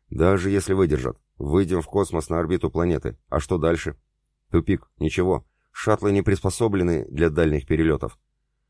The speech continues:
Можно полететь на удачу, подавая сигнал сос, а потом захватить судно. Возможно, так и придется поступить, но до этого очень далеко.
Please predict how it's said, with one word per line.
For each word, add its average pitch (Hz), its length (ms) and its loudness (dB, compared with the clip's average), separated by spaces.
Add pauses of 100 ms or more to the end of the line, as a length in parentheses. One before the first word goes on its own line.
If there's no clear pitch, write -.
Можно 104 380 2
полететь 104 420 2
на 101 140 2
удачу, 101 340 0
подавая 87 460 2
сигнал 85 360 -2
сос, 107 360 0
а - 100 -6
потом 85 300 -2
захватить 85 420 -2
судно. 65 320 -2 (480)
Возможно, 92 540 0
так 104 180 0
и - 40 -4
придется 107 400 0
поступить, - 520 -4 (320)
но 78 160 0
до 76 120 2
этого 87 300 2
очень 80 320 -2
далеко. 78 440 0